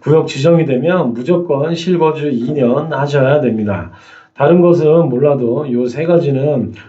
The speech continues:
꼭 기억하셔야 투자 리스크를 줄이시려면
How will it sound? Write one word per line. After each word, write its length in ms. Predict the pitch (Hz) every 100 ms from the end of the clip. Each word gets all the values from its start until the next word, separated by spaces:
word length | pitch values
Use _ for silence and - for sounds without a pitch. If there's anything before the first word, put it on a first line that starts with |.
| _ -
꼭 260 | 180 185
기억하셔야 1040 | - 147 143 143 165 156 123 110 135 180 180 - _ _ _ _
투자 280 | - 175 175
리스크를 840 | 127 143 - - 139 127 143 117 110
줄이시려면 920 | - 131 143 135 120 117 165 135